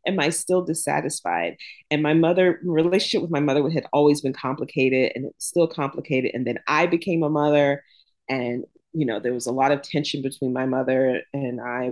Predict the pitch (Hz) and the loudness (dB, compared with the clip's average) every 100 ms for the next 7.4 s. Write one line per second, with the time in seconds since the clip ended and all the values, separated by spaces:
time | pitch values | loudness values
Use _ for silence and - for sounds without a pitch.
0 | - 131 123 123 120 120 - _ _ _ | -4 -4 -2 -4 -4 -8 -10 _ _ _
1 | - 123 - 170 185 175 - - 160 160 | -6 -4 0 2 2 0 -4 -4 -2 -2
2 | 156 156 147 139 131 - - _ 220 - | -2 -2 0 0 -4 -10 -20 _ -2 0
3 | 508 554 - 180 - - 151 165 160 143 | 0 -2 -6 -6 -2 0 2 2 2 2
4 | 135 131 117 _ 117 120 123 107 - 67 | 0 0 -4 _ -6 -2 -2 -4 -8 -10
5 | - _ - 202 - 185 190 240 240 170 | -12 _ -10 -10 -10 -12 -2 0 0 0
6 | 151 127 131 120 - - - 143 139 - | -2 -2 -4 -6 -10 -12 -6 -4 -4 0
7 | 160 147 139 143 | 2 4 4 0